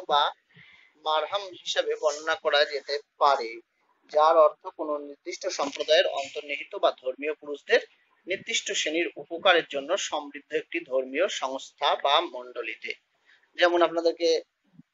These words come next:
পূর্বে দেখালাম যে হিন্দু কল্যাণ ট্রাস্ট, যেটা বাংলাদেশ সরকার গঠন করে দিয়েছে, সেরকমই একটি ট্রাস্টের কথা এখানে বলছে। একটি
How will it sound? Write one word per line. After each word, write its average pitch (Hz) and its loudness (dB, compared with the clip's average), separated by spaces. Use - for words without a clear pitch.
পূর্বে - 2
দেখালাম - 4
যে 151 0
হিন্দু 165 -4
কল্যাণ 151 2
ট্রাস্ট, - 6
যেটা 143 -4
বাংলাদেশ 143 0
সরকার 147 2
গঠন 139 -8
করে 180 -4
দিয়েছে, 143 0
সেরকমই 180 0
একটি 170 -6
ট্রাস্টের 160 -2
কথা 151 0
এখানে 151 -2
বলছে। 135 -8
একটি - -18